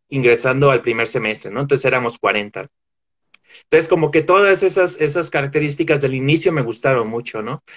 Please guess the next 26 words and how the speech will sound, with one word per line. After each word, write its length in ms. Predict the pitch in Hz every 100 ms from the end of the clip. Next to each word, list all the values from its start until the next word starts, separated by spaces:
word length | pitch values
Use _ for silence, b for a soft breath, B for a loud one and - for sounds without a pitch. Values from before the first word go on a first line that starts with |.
| B _
Y 200 | 135 135
pues 200 | 135 151
sí, 220 | 233 240 -
a 100 | 151
lo 120 | 135
largo, 340 | 139 165 165
digamos, 400 | 156 139 147 165
de 80 | 151
la 160 | 139 123
carrera 320 | 123 143 185
me 100 | 160
empezó 440 | 139 127 - 135 139
a, 120 | 135
me 340 | 120 123 120
empezaron 540 | 117 120 113 107 135 135
a 20 |
interesar 420 | 127 127 - 131
otros 300 | 123 - -
temas, 600 | 160 151 147 143 143 143 - B B
me 100 | 143
empecé 480 | 135 123 - 131 127 131
a, 520 | 120 117 113 117 110
a 80 | 110
enganchar 560 | 113 117 110 139 120
con 200 | 123 131
otros, 600 | 147 143 143 139 139 -